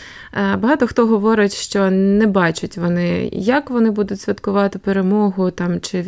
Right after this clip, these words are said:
відзначати. Е, зараз багато хто говорить, що просто працюємо і, і не думаємо ні про що, тому що перемога буде дуже тяжкою і дуже,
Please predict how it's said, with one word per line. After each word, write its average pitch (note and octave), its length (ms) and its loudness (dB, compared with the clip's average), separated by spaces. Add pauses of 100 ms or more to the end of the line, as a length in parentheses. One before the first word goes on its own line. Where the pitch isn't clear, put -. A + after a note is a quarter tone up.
(100)
відзначати. F3+ 800 -2 (500)
Е, F#3 360 0
зараз A#3 340 2 (200)
багато G#3 540 2
хто G3+ 360 2
говорить, F3+ 440 0
що F#3+ 380 -4
просто - 360 -2
працюємо F#3+ 800 2
і, F3 540 -4
і G3+ 60 4
не G3+ 120 4
думаємо F3 680 -2
ні F#3 180 -4
про F3+ 180 -4
що, F#3 240 -4
тому G3 240 0
що F#3 180 -4
перемога F#3+ 520 0
буде F3+ 240 -4
дуже F3+ 320 -4
тяжкою F#3+ 680 -2
і - 180 -6
дуже, F3 480 -6